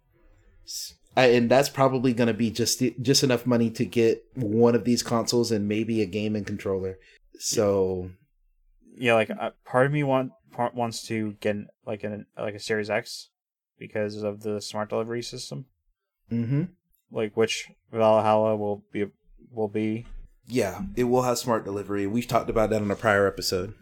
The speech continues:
Speaker 1: But
Speaker 2: But
Speaker 1: yeah.
Speaker 2: then, but then the, another part of me wants to get, uh, the P-, the next PlayStation because of the, uh, M L B stuff.
Speaker 1: <laughs> Well,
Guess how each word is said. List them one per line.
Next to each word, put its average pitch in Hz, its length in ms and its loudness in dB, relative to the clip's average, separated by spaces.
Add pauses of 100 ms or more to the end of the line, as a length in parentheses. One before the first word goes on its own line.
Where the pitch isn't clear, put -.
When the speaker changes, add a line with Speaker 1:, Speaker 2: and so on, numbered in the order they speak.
(1200)
Speaker 1:
But 92 180 -6
Speaker 2:
But 101 140 0
Speaker 1:
yeah. 95 200 2
Speaker 2:
then, 107 380 -2 (300)
but 120 140 -12
then 127 200 0
the, 127 180 -4
another 117 300 -2
part 123 180 -2
of 120 60 -4
me 120 100 -2
wants 110 340 -2
to 117 80 -6
get, 107 260 2 (440)
uh, 107 220 0
the 104 100 -10
P-, 110 240 0 (100)
the 110 160 -8
next 107 220 -6
PlayStation 113 540 -6 (460)
because 104 520 -4 (840)
of 104 160 -2
the, 104 280 -6 (600)
uh, - 100 -12 (100)
M 110 160 0
L 110 60 -2
B 117 180 -2
stuff. - 440 -2 (420)
Speaker 1:
<laughs> 151 100 2 (400)
Well, 156 360 10